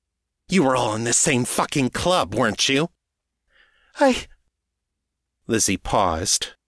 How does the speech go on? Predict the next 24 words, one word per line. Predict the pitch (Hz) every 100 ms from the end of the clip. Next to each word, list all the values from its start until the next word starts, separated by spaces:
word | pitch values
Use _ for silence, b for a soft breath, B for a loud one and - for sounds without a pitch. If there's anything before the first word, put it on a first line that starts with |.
| _ _ -
closed | - 101 95
her | - 95
eyes, | 101 85 82 85 - - _ _ _ _
and | 117 104
took | 113 -
in | 98
a | 98
long, | 92 98 95 92 98 - _ 92
deep | 92 104 95 - -
breath. | 101 87 - - - _ _ _ _ _ _ _ _
She | - 110
held | 87 123 113
it. | 78 - - _ _ _ _ _ _ -
One, | 101 92 85 101 - _ _ _ _ _
two, | - - 92 87 - _ _ _ _ _ _
three, | - 92 87 85 - _ _ _ _ _
four, | - - 95 90 85 - _ _ _ _
five | - - 92 -
seconds, | - 123 104 87 80 - - - _ _ _ _ _ _
then | - 101 95
let | 85 92
it | 101
out | 107 76 - - -
slowly. | - 127 104 87 80 80